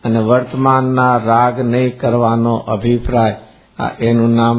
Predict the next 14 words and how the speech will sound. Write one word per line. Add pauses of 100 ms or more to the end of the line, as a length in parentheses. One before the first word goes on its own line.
(120)
જેટલી
જેટલી
એનાથી
વિતરાગતા
થઈ, (420)
એનું
નામ (160)
આલોચના
કહેવામાં
આવે. (1700)
જૈન
દર્શનની
ગંભીરતા,
ઊંડપ